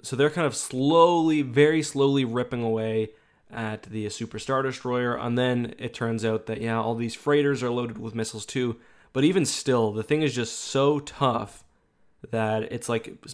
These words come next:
being slowly whittled away. Like, they'll break through the shields, they'll take down a few turbo laser batteries, they'll, like,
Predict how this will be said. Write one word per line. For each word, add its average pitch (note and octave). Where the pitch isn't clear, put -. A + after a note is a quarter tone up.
being C#3
slowly D#3+
whittled C3
away. A2+
Like, G#2
they'll A2
break D3+
through D3+
the C#3
shields, B2
they'll C3
take B2+
down B2
a A#2
few A#2+
turbo A2+
laser A2
batteries, G#2+
they'll, A2
like, G#2